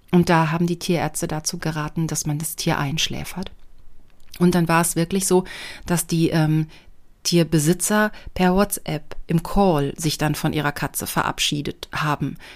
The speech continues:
Ich meine, heute in so Zeiten, da geht es noch irgendwie und natürlich ist das alles andere als optimal. Und natürlich wird sie ein schlechtes Gewissen gehabt haben und so, aber, ähm,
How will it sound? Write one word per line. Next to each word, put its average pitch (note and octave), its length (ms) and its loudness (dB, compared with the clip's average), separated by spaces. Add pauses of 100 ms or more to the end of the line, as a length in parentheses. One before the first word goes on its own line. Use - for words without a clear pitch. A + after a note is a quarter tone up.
(120)
Ich - 80 -10
meine, D#3+ 180 2
heute F3+ 220 0
in F3 100 0
so F3 100 -4
Zeiten, F3 400 -2
da F3+ 100 -2
geht E3 340 -6
es G#3+ 120 -2
noch A#3+ 180 0
irgendwie A3+ 640 0
und F3 160 -2
natürlich F3 440 -6
ist - 160 -8
das E3 140 -8
alles - 500 -6
andere E3 460 -2
als D#3 400 -4 (800)
optimal. - 800 -4 (500)
Und E3+ 240 4
natürlich F3+ 460 2
wird E3 160 0
sie E3+ 80 0
ein E3 40 2
schlechtes F3+ 440 -2
Gewissen F#3 360 2
gehabt D#3 380 -2
haben D#3+ 300 -2
und E3 160 0
so, E3 180 -2
aber, E3 380 0
ähm, E3 220 0